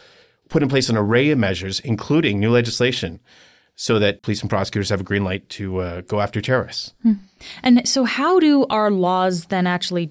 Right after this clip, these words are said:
Speaker 2: define terrorism?
Speaker 1: Right. So terrorism is any form of sort of religious, political, or ideological violence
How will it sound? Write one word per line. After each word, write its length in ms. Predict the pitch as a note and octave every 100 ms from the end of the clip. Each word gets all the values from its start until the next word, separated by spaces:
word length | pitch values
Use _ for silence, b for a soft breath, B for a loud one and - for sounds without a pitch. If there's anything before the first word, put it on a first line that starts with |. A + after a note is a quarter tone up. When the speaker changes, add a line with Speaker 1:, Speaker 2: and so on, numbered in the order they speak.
| -
Speaker 2:
define 680 | E3 - F3+ F3 E3 D#3
terrorism? 720 | D3 F3 F3+ - - - - - - b b b b b
Speaker 1:
Right. 420 | C3 C3 F#2+ -
So 280 | - C#3 C3
terrorism 720 | A#2+ - G3 E3 G#2+ A2+ A#2 -
is 160 | A2+
any 160 | A#2+ C#3
form 340 | - A#2+ A#2
of 120 | G#2
sort 200 | - G#2+
of 160 | G2+ F#2 -
religious, 760 | G#2+ G#2 A2+ A#2 - - - - - A2+
political, 600 | - A2+ G#2+ A#2+ A2+ A2
or 260 | A2 G2 F#2
ideological 560 | G#2 A#2 A2 A2 G#2
violence 640 | F#2+ G2+ G#2+ F2+ E2+ -